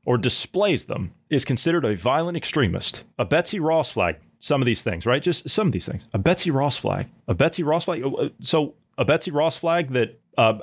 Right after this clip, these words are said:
presidents such as Clinton and even Biden were sworn in underneath of.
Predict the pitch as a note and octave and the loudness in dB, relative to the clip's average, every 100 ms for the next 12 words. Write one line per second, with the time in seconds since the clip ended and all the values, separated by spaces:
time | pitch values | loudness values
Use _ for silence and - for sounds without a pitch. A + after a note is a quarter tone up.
0 | - - C3 C3+ E3 F#3 - B2+ - A2+ | -10 0 2 4 0 0 2 0 2 2
1 | - - - C3+ D#3+ D#3+ D#3 A2 C3 C#3+ | 0 0 2 2 2 0 2 2 2 2
2 | G#2+ F#2 A2 B2+ C#3+ F#3+ E3 - A#2 B2 | 0 0 2 0 0 -2 -4 -2 2 2
3 | - C#3+ C#3+ D3 C#3 D3 C3 B2 A#2+ D#3 | 2 0 0 2 2 0 0 0 0 0
4 | C#3+ E3 G#3 | 0 -2 -4